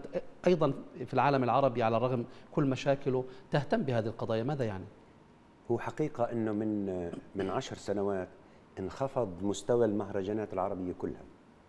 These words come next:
Speaker 2: بمعنى التعاطي مع فكرة المهرجان المسرحي أو المهرجان الكتاب أو مهرجان، أصبحت وكأنها تاخذ ال-، ي-، الشكل يغلب على المضمون.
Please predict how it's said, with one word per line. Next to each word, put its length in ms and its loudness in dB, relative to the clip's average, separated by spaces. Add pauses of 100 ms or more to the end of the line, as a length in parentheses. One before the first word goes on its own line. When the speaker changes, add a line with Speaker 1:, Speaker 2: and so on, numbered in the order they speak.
(440)
Speaker 2:
بمعنى 280 -2
التعاطي 680 -2
مع 180 -6
فكرة 400 -8
المهرجان 600 -2
المسرحي 720 -4
أو 140 -2
المهرجان 580 -4
الكتاب 540 -2 (340)
أو 100 0
مهرجان، 520 -2 (580)
أصبحت 420 -4
وكأنها 340 -2
تاخذ 340 -4 (280)
ال-، 160 -4 (280)
ي-، 340 -4
الشكل 440 0
يغلب 580 2
على 360 2 (460)
المضمون. 600 0